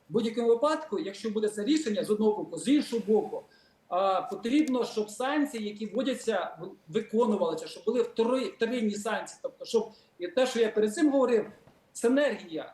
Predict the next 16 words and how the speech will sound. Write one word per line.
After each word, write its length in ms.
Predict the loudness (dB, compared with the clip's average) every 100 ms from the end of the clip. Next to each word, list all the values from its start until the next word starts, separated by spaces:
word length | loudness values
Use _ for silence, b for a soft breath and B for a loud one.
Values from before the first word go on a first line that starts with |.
| -20
і 40 | -12
С 140 | -10
Ш 160 | -4 -2
А, 360 | 0 -2 -6
Європейського 540 | -2 0 2 0 -2 -4
Союзу, 360 | 0 0 0
але 120 | 0 0
в 60 |
даному 240 | 2 2 2
випадку 460 | 2 0 0 -6
щодо 420 | -8 -4 0 0
контролю 640 | 0 -4 -2 2 4 2 -2
за 360 | -2 -2 -2 -4
виконанням 540 | -2 -2 -2 -4 -6
санкцій, 360 | -2 0 0 -2
щоб 220 | -2 0